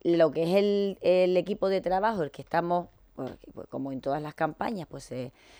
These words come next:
distribuyen y se delegan competencias, porque evidentemente no podemos hacer todo, todo. El equipo es,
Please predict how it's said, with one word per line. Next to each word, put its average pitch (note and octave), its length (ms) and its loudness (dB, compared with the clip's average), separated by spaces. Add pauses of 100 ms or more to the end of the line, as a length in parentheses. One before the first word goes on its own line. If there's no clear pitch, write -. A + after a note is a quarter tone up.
(100)
distribuyen D#3+ 800 0
y D#3 40 -6
se D#3+ 180 -4
delegan D#3+ 380 -4
competencias, F#3+ 760 -8
porque - 200 -12
evidentemente C#3 640 -6
no C3+ 100 -4
podemos C3+ 320 -8
hacer C3+ 220 -8
todo, C3+ 380 -6
todo. A#3+ 320 -2 (580)
El C#3+ 200 0
equipo C#3 480 -2
es, - 220 -12